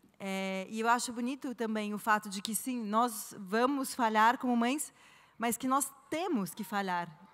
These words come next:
como mães. A gente não po-, como o Winnicott, né, é, é, que, que nos ensina que a gente, uma mãe só pode ser suficientemente boa, ela não pode ser perfeita. É, ainda que isso, enfim, é, é quase como, é, é uma cu-,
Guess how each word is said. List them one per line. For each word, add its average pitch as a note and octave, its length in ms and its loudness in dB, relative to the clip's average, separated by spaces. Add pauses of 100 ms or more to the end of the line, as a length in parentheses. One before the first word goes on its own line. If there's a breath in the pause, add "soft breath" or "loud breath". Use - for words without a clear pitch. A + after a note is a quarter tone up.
(180)
como A3+ 240 0
mães. F#3+ 400 0
A G#3 60 0
gente G#3+ 220 -2
não B3 140 0
po-, A#3+ 140 -2
como A#3 340 -4
o A#3 180 -4
Winnicott, B3 580 -4
né, G3 400 -4
é, F#3 560 -4
é, F3+ 320 -10 (580 soft breath)
que, G#3+ 260 -6
que G#3 140 -8
nos A3+ 220 -2
ensina A#3+ 320 -2
que B3+ 80 -4
a A#3+ 40 -4
gente, G#3+ 160 -6
uma A#3 140 2
mãe A#3+ 160 2
só C4 140 -8
pode A#3+ 360 0
ser A#3+ 300 0
suficientemente B3+ 800 -6
boa, A#3 260 2
ela G#3+ 140 0
não A#3 140 -2
pode A#3 240 0
ser G3+ 220 -6
perfeita. E3+ 520 -12 (840 soft breath)
É, G#3+ 240 2
ainda A3+ 360 2
que A#3 800 -6
isso, A3 320 -8
enfim, G#3+ 460 -6
é, F#3 180 -8
é G#3 80 -10
quase G#3+ 240 0
como, B3+ 160 -10
é, - 260 -10
é G#3+ 80 -8
uma A3 140 0
cu-, A3 160 -12